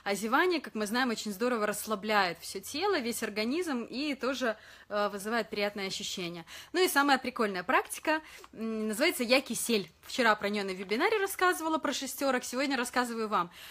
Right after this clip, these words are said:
Практика очень простая. Ложитесь на пол, на диван, на что-то такое, вот, где можно просто лечь,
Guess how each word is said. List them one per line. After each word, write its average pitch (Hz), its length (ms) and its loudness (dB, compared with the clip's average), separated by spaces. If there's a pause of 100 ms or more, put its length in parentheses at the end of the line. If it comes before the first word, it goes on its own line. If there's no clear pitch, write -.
(120)
Практика 311 380 4
очень 285 200 0
простая. 254 340 2
Ложитесь 240 480 0
на 233 100 4
пол, 359 320 2
на 226 100 0
диван, 262 420 2
на 240 80 0
что-то - 280 -2
такое, 247 340 2
вот, 208 140 -6
где 214 140 -2
можно 226 240 -2
просто 220 360 -4
лечь, 403 340 -2